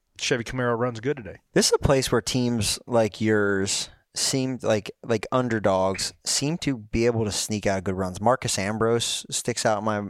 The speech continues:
Speaker 2: in my mind, having really strong runs here. I think Allmendinger, um, in the forty-seven car. It's a,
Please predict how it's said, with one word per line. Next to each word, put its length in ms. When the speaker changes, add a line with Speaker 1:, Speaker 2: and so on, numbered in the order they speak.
Speaker 2:
in 100
my 140
mind, 340
having 220
really 240
strong 240
runs 200
here. 80
I 40
think 140
Allmendinger, 760
um, 500
in 120
the 60
forty-seven 600
car. 540
It's 200
a, 320